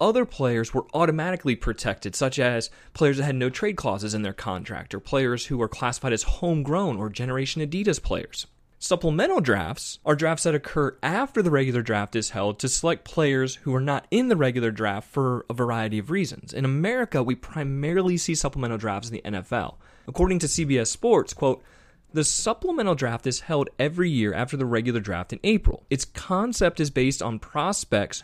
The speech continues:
who did not enter the regular draft and want to submit their name to play in the N F L right away. The most common case occurs when a collegiate player is ruled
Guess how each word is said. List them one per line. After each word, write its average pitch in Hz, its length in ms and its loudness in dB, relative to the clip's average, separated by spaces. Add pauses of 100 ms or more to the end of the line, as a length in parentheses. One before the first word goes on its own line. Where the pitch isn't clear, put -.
(120)
who 160 160 0
did 165 260 4
not 226 240 -2
enter 160 240 0
the 156 80 0
regular 131 320 2
draft 95 380 -6
and 117 180 -2
want 139 160 2
to 208 80 -2
submit 139 300 -2
their 147 100 0
name 175 300 0
to 160 120 -2
play 120 280 0
in 127 60 -2
the 135 100 -4
N 98 100 -6
F 110 160 -4
L 98 100 -2
right 92 220 -4
away. 160 300 0 (180)
The 143 80 -6
most 151 300 2
common 185 440 -2
case 220 480 0 (240)
occurs 175 360 -2
when 170 80 0
a 151 40 0
collegiate 170 600 0
player 127 260 0
is 117 140 -4
ruled 123 220 0